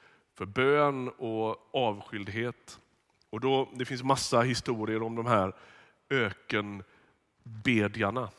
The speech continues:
Och en av historierna, den lyder så här. Det kommer dit en ganska ung och ny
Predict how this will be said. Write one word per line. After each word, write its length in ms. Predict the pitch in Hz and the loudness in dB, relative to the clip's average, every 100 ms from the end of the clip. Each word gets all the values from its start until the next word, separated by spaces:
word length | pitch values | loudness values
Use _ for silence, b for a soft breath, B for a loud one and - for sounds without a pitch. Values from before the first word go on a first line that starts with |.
| - - _ _ _ _ _ B B B B B B | -20 -20 _ _ _ _ _ B B B B B B
Och 160 | 123 - | 2 6
en 220 | 143 143 | 6 6
av 120 | 135 | 0
historierna, 520 | 135 - 120 113 117 | -2 -2 0 2 2
den 160 | 120 123 | 2 2
lyder 280 | 123 107 107 | 0 -4 -6
så 140 | - | -6
här. 400 | 101 127 87 - - B | -4 -4 -4 -8 -18 B
Det 100 | - | -10
kommer 300 | - 131 127 | -4 -2 0
dit 500 | 131 147 151 143 - | 2 6 6 4 0
en 240 | - 127 127 | -2 -2 2
ganska 420 | 147 135 - 113 - _ | 0 0 -2 -2 -4 _
ung 520 | 147 151 156 156 151 | 0 2 0 0 -4
och 260 | - 123 131 | -4 -4 -4
ny 680 | 135 135 127 123 123 117 | -2 -2 -2 -4 -4 -4